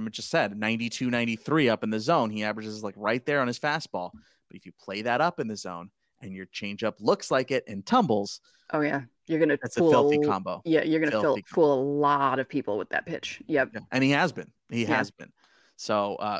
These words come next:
Speaker 1: watch out for that here tonight. That fastball changeup, just like we said. Remember, we're talking about, um, Bradish Bradish and the slider.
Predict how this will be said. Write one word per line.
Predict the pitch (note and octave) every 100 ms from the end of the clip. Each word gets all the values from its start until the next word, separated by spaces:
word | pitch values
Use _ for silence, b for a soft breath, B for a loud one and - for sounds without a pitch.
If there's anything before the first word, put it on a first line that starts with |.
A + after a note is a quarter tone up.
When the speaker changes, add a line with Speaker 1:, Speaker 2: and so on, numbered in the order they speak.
| _
Speaker 1:
watch | B2+ C3 C#3
out | B2
for | - A#2
that | A2
here | G#2 A2
tonight. | G#2 G#2+ G2 F#2+
That | F#2+ F2+
fastball | - A2 G#2+ - A2
changeup, | - G#2 G2+
just | G2 G2+
like | A2 G#2+
we | B2+
said. | C#3
Remember, | B2 A2+
we're | A2+
talking | A#2 A#2 A#2
about, | A2 A2 - b b b
um, | - G#2 G2 G2 G2 F2 - _ - _ -
Bradish | B2+ B2 A2+
Bradish | C#3+ C#3 A#2+ G#2+ - - _ _ _ -
and | A2+ A2
the |
slider. | - F3 E3+ A#2 G#2 G#2+